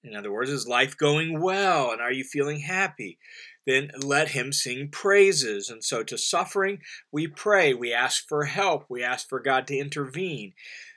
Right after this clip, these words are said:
And when life is good and we're feeling cheerful, our response should be to sing praises. Again, all experiences of life expressed as prayer. Then in verse fourteen,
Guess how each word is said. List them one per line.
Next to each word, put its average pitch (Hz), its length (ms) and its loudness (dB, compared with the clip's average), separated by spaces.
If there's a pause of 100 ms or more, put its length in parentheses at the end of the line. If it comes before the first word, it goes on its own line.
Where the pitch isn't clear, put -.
(160)
And 117 280 -6
when 120 200 -2
life 117 300 2
is 113 200 -4
good 190 460 4
and 127 220 0
we're 120 100 -2
feeling 117 400 -4
cheerful, 196 500 6
our 131 180 2
response 135 600 -4
should 151 260 -2
be 131 180 -4
to 135 160 -6
sing 139 560 -2
praises. 202 640 0
Again, 127 360 -2 (380)
all 143 260 4
experiences 151 680 -2
of 143 120 -8
life 117 300 -2
expressed - 560 -10
as - 120 -8
prayer. 151 480 0 (680)
Then 165 300 2
in 151 340 2
verse 147 420 4 (240)
fourteen, 151 840 4